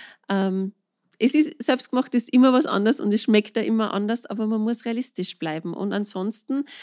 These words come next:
schaue ich immer, dass ich am Abend mehr koche und am nächsten Tag was aufwärmen kann, für mich mittags, wenn ich daheim bin oder wenn ich unterwegs bin, irgendwas mitnehmen kann. Und ich schaue auch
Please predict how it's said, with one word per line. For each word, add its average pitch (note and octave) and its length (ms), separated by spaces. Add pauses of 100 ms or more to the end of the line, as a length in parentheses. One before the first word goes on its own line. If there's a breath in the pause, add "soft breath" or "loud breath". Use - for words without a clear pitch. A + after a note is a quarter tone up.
(120 loud breath)
schaue G3+ 320
ich B3 240
immer, B3+ 260
dass A3 200
ich G3 60
am G3 120
Abend E3+ 340
mehr F#3 160
koche - 420 (560)
und A3 160
am G3+ 100
nächsten G3+ 360
Tag G#3+ 160
was G3+ 140
aufwärmen A3 500
kann, B3 240 (180)
für A3 200
mich A3 160
mittags, A3 420
wenn G3 140
ich F#3+ 100
daheim G3+ 380
bin D4+ 180
oder G#3 180
wenn F#3 140
ich G3 80
unterwegs G3+ 560
bin, - 480
irgendwas G3 300
mitnehmen A3+ 420
kann. A3 200 (580 loud breath)
Und B3+ 280
ich - 160
schaue G3 320
auch A#3 140